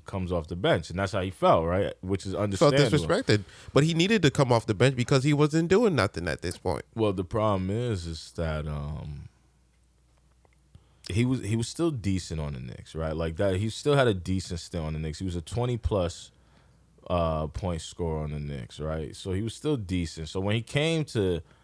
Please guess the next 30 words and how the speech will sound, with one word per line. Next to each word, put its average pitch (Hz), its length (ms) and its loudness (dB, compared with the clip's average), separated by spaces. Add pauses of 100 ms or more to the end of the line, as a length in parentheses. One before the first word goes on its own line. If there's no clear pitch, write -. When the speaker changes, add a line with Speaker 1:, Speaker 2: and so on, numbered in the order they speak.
(640)
Speaker 1:
to 95 260 -2
Oklahoma, 87 800 2
it 90 120 0
was 92 220 0
like 85 400 -2
he 104 200 0
had 101 220 4
to 90 40 -4
learn 87 320 -4
his 82 140 -6
first 80 320 -8
lesson, 71 440 -8
right? 78 280 -8
He 101 160 -4
learned 156 440 4
it. 170 220 2 (800)
It 92 100 -4
didn't 120 280 2
work 120 260 4
out. 110 220 6
Speaker 2:
What 156 60 8
was 156 120 6
Speaker 1:
And 151 60 4
Speaker 2:
his 143 80 0
first 139 240 2
lesson? 147 340 -2
Speaker 1:
his 92 160 -6
first 98 320 0
lesson 104 400 -2
was 82 360 -4